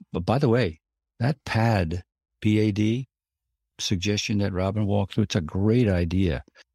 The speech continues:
Download the P D F of the <laughs> P A D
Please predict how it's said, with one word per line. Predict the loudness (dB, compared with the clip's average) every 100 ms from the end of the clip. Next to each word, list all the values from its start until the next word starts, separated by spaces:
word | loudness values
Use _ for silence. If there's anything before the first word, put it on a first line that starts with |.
| _ -4
Download | 0 2 2 0
the | -2
P | -4 -2
D | -2 -2
F | -4 -6
of | -10
the |
<laughs> | 0
P | 0 2
A | 0
D | 2 2 2 0